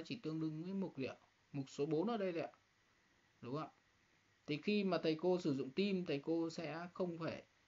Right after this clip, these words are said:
sử dụng thêm cái phần mềm để quản lý lớp học như là Google Classroom hay là Edmodo. Mọi thứ bắt đầu thì có thể là khó khăn, nhưng mà trong cái quá trình mà thầy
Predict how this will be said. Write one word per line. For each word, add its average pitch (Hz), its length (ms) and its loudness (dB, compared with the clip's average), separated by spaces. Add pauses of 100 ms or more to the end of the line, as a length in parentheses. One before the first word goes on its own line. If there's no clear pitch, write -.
(160)
sử - 140 -4
dụng 127 160 -2
thêm 175 340 4
cái 156 140 -6
phần 151 200 2
mềm 131 220 4
để 127 80 0
quản 117 200 -2
lý 127 100 0
lớp 185 120 -4
học 190 280 0
như 143 140 -2
là 156 100 -4
Google 151 300 0
Classroom 170 600 0
hay 160 100 -6
là 139 60 -4
Edmodo. 180 440 0 (160)
Mọi 180 140 2
thứ 185 300 4
bắt 214 180 2
đầu 160 300 8
thì 147 100 0
có 151 120 0
thể 180 160 4
là 131 100 -2
khó 156 200 0
khăn, 180 300 0
nhưng 170 160 -6
mà 151 180 -4 (640)
trong 175 160 -4
cái 165 120 -10
quá 156 140 2
trình 165 220 0
mà 143 100 0
thầy 135 140 2